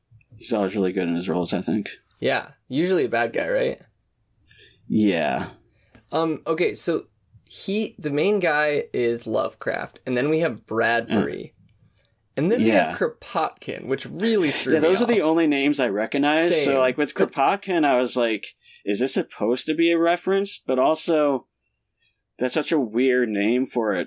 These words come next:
Speaker 1: Haitian
Speaker 2: Exactly,
Speaker 1: voodoo
Speaker 2: like,
Speaker 1: witch. <laughs>
Speaker 2: that's a
Speaker 1: Like
Speaker 2: Russian na-, I mean, it was her husband's name, but we don't know the husband.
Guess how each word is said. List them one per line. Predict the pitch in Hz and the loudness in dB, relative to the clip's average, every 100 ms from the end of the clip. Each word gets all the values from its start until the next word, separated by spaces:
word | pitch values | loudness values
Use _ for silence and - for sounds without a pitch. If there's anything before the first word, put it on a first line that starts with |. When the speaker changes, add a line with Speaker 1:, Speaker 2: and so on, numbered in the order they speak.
| _ - | _ -6
Speaker 1:
Haitian | 104 101 104 117 101 98 | 0 0 0 0 0 0
Speaker 2:
Exactly, | 101 82 202 233 104 104 | -2 -2 -2 0 0 2
Speaker 1:
voodoo | 113 113 | 2 2
Speaker 2:
like, | 143 139 - | 2 0 -2
Speaker 1:
witch. | 131 143 156 - - - | 0 0 0 -2 -4 -2
<laughs> | |
Speaker 2:
that's | 185 175 | 0 2
a | 196 | 2
Speaker 1:
Like | 160 131 | 2 2
Speaker 2:
Russian | 135 185 - 165 | 0 0 -2 -2
na-, | 151 | 0
I | |
mean, | 175 175 | 2 2
it | |
was | 170 - | 0 -2
her | |
husband's | 156 202 202 165 143 131 | -4 -2 -2 -4 -6 -2
name, | 120 120 | -2 -2
but | 117 | 0
we | 139 | 0
don't | 135 117 | -2 -2
know | 120 123 120 | -2 0 0
the | 113 | -4
husband. | - 156 156 - - 135 - | -4 -2 -2 -4 -8 -6 -8